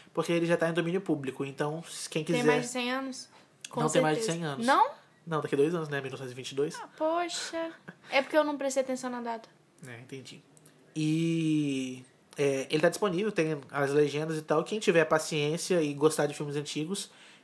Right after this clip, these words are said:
Speaker 1: eu recomendo ver. E uma coisa, uma curiosidade sobre esse filme é que ele é uma adaptação do Drácula, uma da-, mas é uma adaptação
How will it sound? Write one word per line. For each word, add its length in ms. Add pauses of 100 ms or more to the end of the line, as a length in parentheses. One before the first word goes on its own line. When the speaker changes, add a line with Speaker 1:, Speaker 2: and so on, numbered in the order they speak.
Speaker 1:
eu 60
recomendo 460
ver. 260 (420)
E 360
uma 240
coisa, 360
uma 120
curiosidade 460
sobre 180
esse 140
filme 380 (560)
é 100
que 300
ele 600
é 80
uma 100
adaptação 360
do 60
Drácula, 460
uma 100
da-, 200
mas 180
é 40
uma 100
adaptação 1120